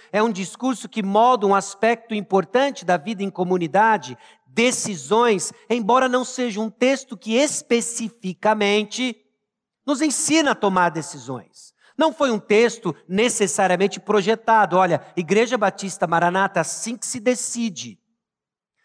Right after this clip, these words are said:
O que está acontecendo ali transcende as decisões, mas acontece no palco de uma decisão. E é isso que nos ajuda a tirar o peso de muitas experiências agonizantes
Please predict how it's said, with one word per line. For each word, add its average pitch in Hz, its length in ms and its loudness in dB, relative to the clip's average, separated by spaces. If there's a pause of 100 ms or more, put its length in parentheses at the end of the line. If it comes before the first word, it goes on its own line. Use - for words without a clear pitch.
(260)
O 220 80 0
que 262 120 0
está 277 340 2
acontecendo 240 720 0
ali 214 160 0
transcende 233 840 0
as 180 140 -2
decisões, 208 840 0 (140)
mas 190 200 -4
acontece 208 600 -2
no 208 100 -4
palco 190 480 2
de 160 160 -6
uma 180 220 0
decisão. 135 760 -4 (240)
E 196 120 2
é 185 100 4
isso 240 420 -4
que 226 140 -6
nos 214 260 -2
ajuda 202 360 -2
a - 20 0
tirar 196 260 0
o 196 80 2
peso 180 580 0 (200)
de 151 160 -8
muitas 214 680 0
experiências 214 680 0
agonizantes 196 1000 -2